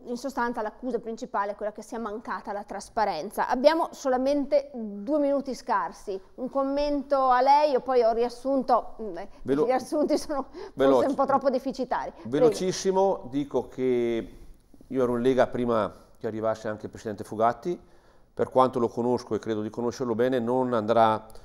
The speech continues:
Speaker 2: a imporre un ospedale senza avere... Eh, la voglia, la certezza che il territorio richieda un nuovo ospedale.
Speaker 1: Che è quello che ha detto il
Speaker 2: Ecco,
Speaker 1: presidente Fugatti,
Speaker 2: se l'ha detto
Speaker 1: no?
Speaker 2: lui mi fa
Speaker 1: Mm.
Speaker 2: piacere,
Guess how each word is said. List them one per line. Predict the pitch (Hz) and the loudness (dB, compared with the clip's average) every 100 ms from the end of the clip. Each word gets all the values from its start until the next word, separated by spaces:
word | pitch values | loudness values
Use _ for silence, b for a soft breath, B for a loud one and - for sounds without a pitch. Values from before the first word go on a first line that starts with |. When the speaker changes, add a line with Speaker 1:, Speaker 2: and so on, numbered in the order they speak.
| b | b
Speaker 2:
a | - | 4
imporre | 107 95 120 110 104 101 95 | 4 2 2 4 4 4 2
un | 110 107 | -2 -4
ospedale | - 113 101 104 104 104 - b b b - _ - _ _ _ _ | 0 2 6 6 6 2 -2 b b b -20 _ -20 _ _ _ _
senza | - 113 107 - 101 98 - | -4 0 0 2 4 4 2
avere... | 101 98 101 101 98 92 - b b b - | -2 2 2 4 4 2 -2 b b b -10
Eh, | - - - 55 - 71 82 76 73 - 76 | -8 -6 -8 -10 -10 -12 -12 -12 -14 -16 -4
la | 110 110 | 0 8
voglia, | 123 147 160 156 143 | 12 12 10 10 10
la | 120 | 8
certezza | 120 101 143 143 - 135 | 2 2 2 2 2 2
che | 123 | 2
il | |
territorio | 123 110 - 113 113 113 113 - | 0 -4 4 6 6 6 6 4
richieda | 110 104 - 120 110 | -4 -6 2 4 4
un | 107 | 2
nuovo | 104 117 104 | 2 2 4
ospedale. | 95 - 90 85 339 | 0 -2 0 2 2
Speaker 1:
Che | |
è | |
quello | 85 202 | 0 -4
che | 202 | -6
ha | 185 | -8
detto | 156 - | -8 -10
il | 160 | -10
Speaker 2:
Ecco, | 196 | -10
Speaker 1:
presidente | 208 202 196 | -10 -10 -10
Fugatti, | 208 - - | -10 -12 -4
Speaker 2:
se | 104 | 0
l'ha | |
detto | 110 117 120 | 0 0 0
Speaker 1:
no? | |
Speaker 2:
lui | 143 | 2
mi | 135 | 0
fa | 131 | 0
Speaker 1:
Mm. | 98 | -2
Speaker 2:
piacere, | 123 - 110 85 | -4 -4 -4 -4